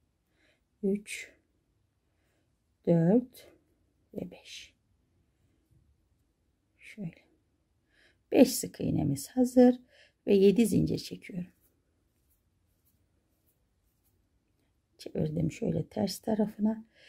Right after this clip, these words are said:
İlk yapmış olduğumuz bu sık iğnenin hemen tepe noktasından yedi zincirimi buraya kapatıyorum. Bir zincirle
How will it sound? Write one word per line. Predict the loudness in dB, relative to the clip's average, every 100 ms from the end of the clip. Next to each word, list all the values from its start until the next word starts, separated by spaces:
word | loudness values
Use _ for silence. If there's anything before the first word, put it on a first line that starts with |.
| -20 _ 0
İlk | 0 2
yapmış | 2 4 4 4
olduğumuz | 6 6 6 6 6 4 0
bu | -4
sık | -4 -4 0
iğnenin | 4 4 4 4 4
hemen | 2 2 2 2 2 2 -2 _ _ _ _ _
tepe | -10 -2 0
noktasından | 0 -4 -8 -6 -4 -2 -2 -2 -4 -10 -20 -20 _ 0
yedi | 2 6
zincirimi | 8 10 10 10 10 8
buraya | 6 4 2 -2
kapatıyorum. | -8 -8 -4 2 6 6 6 4 -4 _ -20 -20 _ _ _
Bir | 2 4
zincirle | 6 6 6 4 4 4